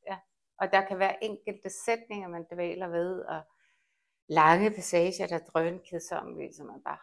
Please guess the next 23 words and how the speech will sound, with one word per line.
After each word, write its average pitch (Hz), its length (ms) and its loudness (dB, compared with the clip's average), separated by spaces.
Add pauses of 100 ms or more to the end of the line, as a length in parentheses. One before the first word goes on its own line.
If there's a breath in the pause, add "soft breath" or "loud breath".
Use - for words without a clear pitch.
(120)
hopper - 260 -12
hen 156 180 -18 (140)
over. 143 280 -10
Og 165 80 -14
så 180 120 -14
lige 185 300 -12
pludselig, 156 320 -18
så - 160 -14
er 156 60 -4
der 156 160 -8 (140)
et 170 160 -8
eller 143 120 -6
andet, 143 260 -20 (140)
der - 120 -20
bare 139 200 -8 (100)
bider 131 240 -4
sig 139 260 -16
fast 143 320 -12
i - 40 -20
en, - 260 -20 (120)
ikke? - 100 -20 (520)
Så, 180 80 -8 (360)
ja. 170 100 -16